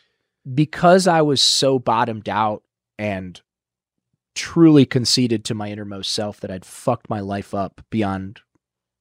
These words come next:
repair, it seemed, um, there was something about The Secret, as hokey as it was, and maybe it's 'cause I was naive, but I not only believed it,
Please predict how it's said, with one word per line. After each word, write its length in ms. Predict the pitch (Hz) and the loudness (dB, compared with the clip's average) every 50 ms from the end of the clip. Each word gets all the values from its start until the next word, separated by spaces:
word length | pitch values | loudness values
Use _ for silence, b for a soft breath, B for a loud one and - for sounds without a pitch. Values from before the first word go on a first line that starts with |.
| _ - | _ -10
repair, 600 | 104 98 90 - - 127 113 98 92 104 113 - | -8 -8 -4 -2 0 0 0 0 -2 -6 -8 -12
it 100 | - - | -14 -8
seemed, 460 | - - 127 135 113 90 95 120 - - b b b b b b b b b b b b b b b b - | -6 -4 -2 -2 -4 -6 -8 -12 -14 -18 b b b b b b b b b b b b b b b b 0
um, 460 | 117 120 113 110 110 107 104 101 - _ _ _ _ | 2 2 4 4 2 0 -2 -6 -10 _ _ _ _
there 140 | - - 123 | -6 -2 -2
was 140 | 127 123 - | 0 2 2
something 360 | - 175 175 202 - 262 262 | 2 2 0 0 0 0 0
about 300 | 208 139 123 123 123 - | 0 0 0 -2 -2 -2
The 80 | - 101 | -4 -2
Secret, 460 | - - 120 120 127 - 156 147 - | -2 -2 -2 -2 -4 -2 -2 -2 -2
as 160 | - 101 - | -4 -8 -10
hokey 400 | - - 127 131 139 - - 165 | -6 -4 -4 -4 -4 -2 -2 -2
as 140 | 151 143 127 | 0 0 -2
it 120 | 120 98 - | -4 -8 -8
was, 540 | 95 101 98 101 117 139 160 160 - - - _ _ _ _ _ _ _ _ _ _ _ _ _ - | -8 -8 -6 -4 -4 -4 -6 -6 -8 -10 -12 _ _ _ _ _ _ _ _ _ _ _ _ _ -8
and 160 | 117 110 113 | -6 -4 0
maybe 240 | 120 127 135 156 170 | 0 0 2 2 2
it's 140 | 156 160 - | 0 0 0
'cause 180 | - 151 123 | -4 -2 -2
I 140 | 123 110 113 | 0 -2 -2
was 180 | 113 113 107 113 | -4 -6 -8 -10
naive, 760 | 113 104 101 101 101 101 107 120 139 165 185 180 - - - _ _ _ _ _ _ _ _ _ _ _ _ _ _ | -10 -10 -10 -10 -8 -6 -4 -2 -2 -2 -2 -4 -8 -14 -20 _ _ _ _ _ _ _ _ _ _ _ _ _ _
but 380 | - 117 113 110 104 98 - _ _ _ _ _ _ _ _ _ _ _ _ _ _ _ _ | -2 0 0 0 0 -4 -6 _ _ _ _ _ _ _ _ _ _ _ _ _ _ _ _
I 140 | - 123 147 | -2 0 0
not 240 | 170 190 196 185 196 | 2 2 2 2 4
only 180 | 196 185 160 123 | 2 2 2 0
believed 560 | 110 107 107 98 101 104 107 113 131 139 147 | 0 -4 -8 -8 -6 -6 -4 -6 -6 -4 -4
it, 240 | 170 185 190 185 _ | -2 -2 -2 -4 _